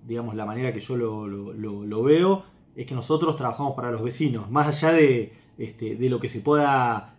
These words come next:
este, muchas veces percibir, el último fin es poderle brindar los servicios a los vecinos. Muchas veces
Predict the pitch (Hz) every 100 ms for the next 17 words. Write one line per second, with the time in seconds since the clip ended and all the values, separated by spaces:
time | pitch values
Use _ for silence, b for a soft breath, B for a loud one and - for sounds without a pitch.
0 | - 113 117 143 143 131 147 147 135 113
1 | 131 147 175 196 127 147 190 190 156 147
2 | 170 185 208 - - 127 139 143 151 131
3 | 131 143 151 139 - 120 135 135 110 110
4 | 110 98 107 147 147 147 151 156 139